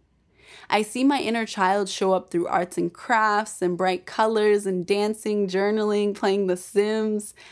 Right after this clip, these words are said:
activities like doing cartwheels in open fields, and not ever really thinking about time, just being fully immersed in the moment. When it comes to my inner child,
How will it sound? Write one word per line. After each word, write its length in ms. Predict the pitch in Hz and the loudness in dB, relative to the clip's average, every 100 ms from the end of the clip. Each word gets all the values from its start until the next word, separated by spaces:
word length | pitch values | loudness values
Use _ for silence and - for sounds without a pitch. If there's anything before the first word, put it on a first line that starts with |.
| - - | -10 0
activities 720 | 208 208 - 247 262 269 170 | 0 0 -6 -2 0 0 0
like 200 | 214 190 | -2 -2
doing 300 | 190 208 220 | -2 -2 -2
cartwheels 640 | - 185 185 185 180 170 170 | -4 -2 -2 -2 -4 -4 -4
in 140 | 175 | -8
open 320 | - 175 180 175 | -6 -2 -2 -2
fields, 800 | - 190 196 190 170 170 - - _ _ _ _ _ _ _ | -4 -2 0 0 -4 -8 -14 -16 _ _ _ _ _ _ _
and 100 | 180 | -2
not 200 | 190 233 | 0 0
ever 240 | 254 262 247 | -2 -4 -4
really 240 | 233 233 | -4 -4
thinking 400 | 226 208 214 208 | -6 -6 -4 -4
about 340 | 190 190 - - | -4 -4 -6 -8
time, 680 | 180 196 - - - 196 - _ _ _ - | -6 -4 -6 -8 -10 -14 -20 _ _ _ -12
just 360 | 175 208 220 190 | -2 0 0 -6
being 320 | 202 226 233 | -4 -2 -2
fully 800 | 214 - - 190 190 202 - - | -6 -12 -6 0 0 0 -4 -2
immersed 640 | 185 175 170 175 190 - - | -2 -2 0 -2 -4 -10 -6
in 200 | 180 175 | -4 -2
the 60 | |
moment. 880 | 165 175 220 202 - - - - - _ _ _ _ _ _ _ _ - | -2 -2 -2 -4 -6 -12 -16 -20 -20 _ _ _ _ _ _ _ _ -2
When 160 | 202 233 | 0 0
it 100 | - | -2
comes 300 | 254 269 302 | 0 0 0
to 100 | 311 | 0
my 160 | 285 | 0
inner 220 | - 208 208 | 0 -2 -4
child, 680 | - 180 170 196 214 220 | -6 -4 -2 -2 -4 -6